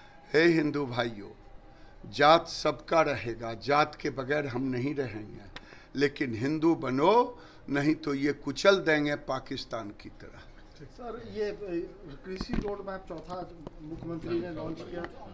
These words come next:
Speaker 2: मुख्यमंत्री ने launch किया, काफ़ी तारीफ किया उन्होंने कि बिहार किस तरीके से आगे बढ़ रहा है कृषि के क्षेत्र में,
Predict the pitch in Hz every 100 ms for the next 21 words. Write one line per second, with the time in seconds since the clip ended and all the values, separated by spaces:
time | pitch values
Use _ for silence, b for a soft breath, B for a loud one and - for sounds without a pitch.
0 | 175 175 180 175 180 175 165 165 165 185
1 | 170 165 190 - 160 175 180 - 175 165
2 | 165 165 165 165 156 156 156 185 - 160
3 | 170 160 160 139 156 147 147 139 135 156
4 | 147 135 175 - 170 156 160 160